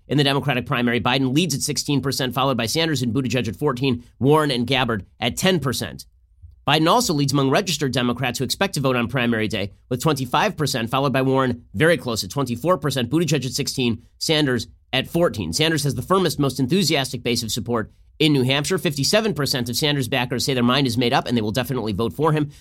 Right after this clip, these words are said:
The next closest is Biden at forty-three percent, followed by Warren at twenty-nine percent and Buttigieg at twenty-four percent. So this thing is, is a highly contested race.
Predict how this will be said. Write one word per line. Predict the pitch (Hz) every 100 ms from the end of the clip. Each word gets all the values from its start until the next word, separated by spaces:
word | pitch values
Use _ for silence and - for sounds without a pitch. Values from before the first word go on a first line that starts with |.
| -
The |
next | 135 156 -
closest | 170 - 131
is | 127
Biden | 95 147 147 123
at | -
forty-three | 131 135 123 135 180
percent, | 143 143 120 - _
followed | - 156 123
by | 120
Warren | 123 170 175
at |
twenty-nine | - 139 123 123 123
percent | 123 135 107
and | 117
Buttigieg | 156 135 123 107 - _ -
at | 127 -
twenty-four | - 151 143 135 - - 143 120
percent. | - 135 - - - _ _ _ _ _ _ -
So | 156
this | 180 240
thing | 240 175 123
is, | 117
is | 95 104
a | 98 -
highly | - - 214 175 117 - -
contested | 151 143 135 - 113
race. | 87 60